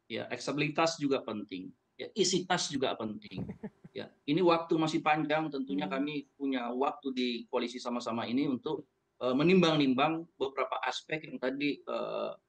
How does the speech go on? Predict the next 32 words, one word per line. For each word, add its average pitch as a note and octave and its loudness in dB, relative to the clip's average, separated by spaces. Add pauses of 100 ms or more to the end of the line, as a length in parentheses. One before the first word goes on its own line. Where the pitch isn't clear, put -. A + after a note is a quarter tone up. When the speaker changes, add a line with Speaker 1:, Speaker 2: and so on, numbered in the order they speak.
(420)
Speaker 1:
eh, G#2 -4
disampaikan. C3 0 (240)
Sehingga D3 0
menurut B2+ -2
kami, E3 0 (560)
eh, A2 -4
yang A2 -8
pertama D#3+ 2
kami D3 4 (320)
harus D3+ -2
solidkan C#3+ 2
sekarang C3 0
adalah C#3 0 (240)
bagaimana B2+ 0
menjaga C#3 2
koalisi C#3 0
sama-sama C3 0
ini C3+ 0
bisa, C3+ -2 (320)
eh, A#2 -2
kami B2 2
awali B2+ 4
dengan A#2+ -2
baik, C3 2
kemudian B2 -2
kami A#2 -8
akhiri C3+ -4
dengan A#2+ -10
baik A2 -4
pula B2+ -4
dengan B2 -8
mengusung B2 -10